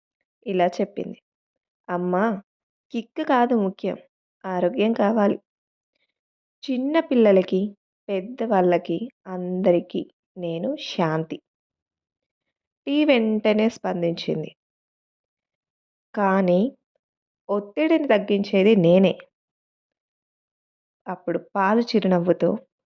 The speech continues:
"కానీ శక్తినిచ్చేది నేనే." So, ఇలా ఒకటి దానితో ఒకటి, ఒక పాటపై ఒక పాట అంటూ ఉన్నాయి.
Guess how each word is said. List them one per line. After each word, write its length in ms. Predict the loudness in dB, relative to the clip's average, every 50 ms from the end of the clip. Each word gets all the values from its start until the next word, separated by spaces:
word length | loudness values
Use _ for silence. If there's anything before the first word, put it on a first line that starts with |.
| _ _ _ _ -6
"కానీ 280 | -4 -2 -2 -2 -2 -4
శక్తినిచ్చేది 1200 | -4 0 0 0 0 0 -6 _ -4 -2 0 0 -2 0 2 4 4 6 6 6 4 4 2 0 -6 _ _ _ _ _ -12
నేనే." 600 | -4 0 0 2 2 2 0 0 -2 -4 -6 -8 _ _ _ _ _ _ _ _ _ _ _ _ _ _ _ _ _ _ _ _ _ 0 2
So, 140 | 4 4
ఇలా 440 | 4 4 4 2 4 2 2 0 -4 _ _ -10
ఒకటి 340 | -10 -8 -10 -10 -10 -4
దానితో 460 | -2 0 0 0 0 -2 -2 -4 -4 -2
ఒకటి, 560 | -4 -4 -6 -8 -6 -6 -6 -6 -6 -8 -12 _ _ _ _ _ _ _ _ _ _ _ _ -10
ఒక 220 | -10 -6 -6 -6
పాటపై 600 | -6 -6 -6 -6 -6 -4 -6 -4 -2 0 0 0
ఒక 160 | 0 0 0
పాట 380 | -2 -2 -2 -2 -2 -4 -4 -8
అంటూ 580 | -12 -12 _ -12 -10 -10 -12 -12 -10 -6 -4
ఉన్నాయి. 420 | -2 -2 -2 -2 -4 -4 -6 -10